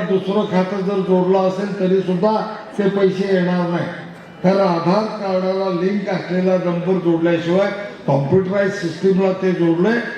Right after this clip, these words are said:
ते पैसे जोपर्यंत आधार कार्डाला तुमचं बँक खातं जोडलं जात नाही, तोपर्यंत पैसे येणार नाही. तुम्ही आता सुद्धा जोडा,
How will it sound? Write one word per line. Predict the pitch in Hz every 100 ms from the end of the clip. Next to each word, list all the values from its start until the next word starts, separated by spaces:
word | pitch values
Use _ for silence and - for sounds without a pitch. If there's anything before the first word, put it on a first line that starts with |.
| - -
ते | 185
पैसे | 180 175 156 208 208 - - - 185
जोपर्यंत | 190 185 220 220 196
आधार | 190 185 202 196
कार्डाला | 190 190 196 196 -
तुमचं | 180 - 185
बँक | 160 175 180 -
खातं | 170 175 185
जोडलं | 170 165 160 170
जात | 160 156 -
नाही, | 220 220
तोपर्यंत | - - - 185 185 196
पैसे | 180 180 160 180 175
येणार | 160 160
नाही. | 147 131 - - - - - - - - - - - 185
तुम्ही | 196
आता | 208 - 247 240
सुद्धा | 190 214 240 214
जोडा, | 214 214